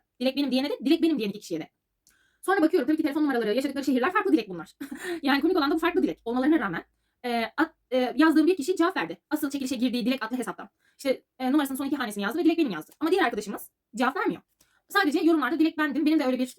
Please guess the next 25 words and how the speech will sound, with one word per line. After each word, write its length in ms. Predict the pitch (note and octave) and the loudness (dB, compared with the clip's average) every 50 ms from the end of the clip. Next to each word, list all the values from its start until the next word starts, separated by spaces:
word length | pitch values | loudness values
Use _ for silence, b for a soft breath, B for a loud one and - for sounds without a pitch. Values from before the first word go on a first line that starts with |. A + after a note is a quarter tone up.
| A3+ | -8
Dilek 160 | B3+ C#4 C#4 | -6 -4 -4
adlı 160 | B3 B3 B3 B3+ | -4 -4 -4 -4
bir 100 | B3+ A#3 | -4 -2
hesabım 320 | B3 B3+ A#3 A#3+ A#3+ A3 | -2 -2 0 -2 0 0
var. 160 | D4 G#4 - - _ _ _ - | -2 -2 -4 -6 _ _ _ -6
E, 120 | B3 B3 B3+ | -6 -4 0
katılan 280 | D#4+ D#4+ D4+ D4+ D4+ | 0 2 4 4 4
ben 80 | D#4 D#4+ | 4 2
de 40 | C#4 | 2
katılmıştım." 360 | C4+ - G#3 G3 - - G3+ | 0 -4 -6 -6 -6 -6 -6
diyor. 100 | G#3+ - | -4 -4
Ama 120 | D4 G4 | -4 -2
kazanan 260 | G4 E4 D4 D4+ E4 D#4+ | 0 2 2 2 0 -2
kişinin 220 | C#4 - C#4 C4 | -4 -8 -8 -6
adı 100 | C#4 C4+ | -6 -6
soyadı 220 | - C#4+ C4+ D4 | -4 -2 0 2
belli 160 | C#4 D4+ A#3+ A#3 | 2 2 2 0
fakat 220 | D4+ - A4+ A4+ | -2 -4 -2 0
farklı 200 | - D#4+ D#4+ E4+ | 0 0 2 2
bir 60 | F4 | 0
hesaptan 280 | D#4+ - B3 - A3+ B3+ | 0 0 -2 -4 -4 -2
"Dilek 180 | C4 C#4 C#4 | -2 -2 0
bendim." 240 | C4+ C4 B3 - G3+ | -2 -2 -2 -2 -2
diye 100 | G3 G3 | -2 0
yazıyor. 240 | F#3+ F#3+ F3 F3 - | 0 0 -2 -6 -10